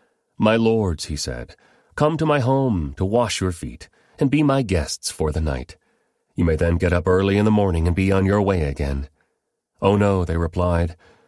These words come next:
"we'll just spend the night out here in the city square." But Lot insisted, so at last they went home with him.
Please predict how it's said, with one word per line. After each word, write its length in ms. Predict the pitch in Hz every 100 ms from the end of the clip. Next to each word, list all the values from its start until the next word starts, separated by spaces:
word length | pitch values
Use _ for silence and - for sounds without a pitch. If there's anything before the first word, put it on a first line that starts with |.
| _ -
"we'll 160 | 180
just 180 | 165 165
spend 280 | - 131 131
the 60 | 131
night 240 | 90 78
out 180 | 95 98
here 280 | 110 82 64
in 80 | 71
the 80 |
city 260 | - 71 71
square." 600 | - - 69 60 60 - _ _ _ _ _ _ _
But 140 | 71 78
Lot 240 | 85 78
insisted, 640 | 73 - - - - - - _ _ _ _ _
so 180 | - 82
at 80 | 82
last 320 | 95 98 -
they 100 | 110
went 200 | 110 107
home 240 | 90 82 60
with 160 | -
him. 280 | - 80